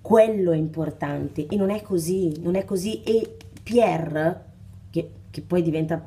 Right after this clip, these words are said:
cioè Pierrot, che poi diventa, mm, Pietre, lo capisce, purtroppo lo capisce tardi, però capisce anche che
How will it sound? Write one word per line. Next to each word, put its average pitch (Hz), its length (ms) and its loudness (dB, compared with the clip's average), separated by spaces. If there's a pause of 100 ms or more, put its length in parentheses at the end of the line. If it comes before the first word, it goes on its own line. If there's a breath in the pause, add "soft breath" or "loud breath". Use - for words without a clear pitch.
cioè 170 180 -8
Pierrot, 196 440 0
che 175 80 -8
poi 165 160 -2
diventa, 165 600 -2
mm, 131 60 -4 (220)
Pietre, 156 640 -2 (640 loud breath)
lo 196 160 -2
capisce, 175 580 -4 (360 loud breath)
purtroppo 208 400 0
lo 208 60 0
capisce 175 360 -6
tardi, 143 540 -4 (440 loud breath)
però 226 560 4 (540)
capisce 196 420 -4
anche 156 460 0
che 160 380 0